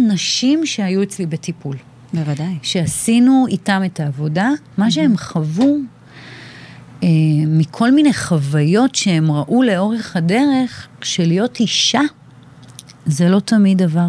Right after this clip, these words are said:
Speaker 1: טוב.
Speaker 2: מהמם.
Speaker 1: ואז הם, אה, בעצם בחרו, אה, בלא ידיעתם, להוריד חלקים מהנשיות שלהם, כי להיות אישה זה משהו שפגע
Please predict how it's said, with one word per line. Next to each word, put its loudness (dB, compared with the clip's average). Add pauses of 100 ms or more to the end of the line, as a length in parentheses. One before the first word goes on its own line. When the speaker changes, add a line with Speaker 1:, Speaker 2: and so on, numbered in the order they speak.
(100)
Speaker 1:
טוב. -2 (1200)
Speaker 2:
מהמם. -4 (320)
Speaker 1:
ואז 0
הם, 4
אה, 2
בעצם 0 (260)
בחרו, 0 (180)
אה, 0 (760)
בלא 0
ידיעתם, -2 (1040)
להוריד -2
חלקים 2
מהנשיות 0
שלהם, 0
כי -4
להיות 0
אישה 0
זה -2
משהו 0
שפגע -2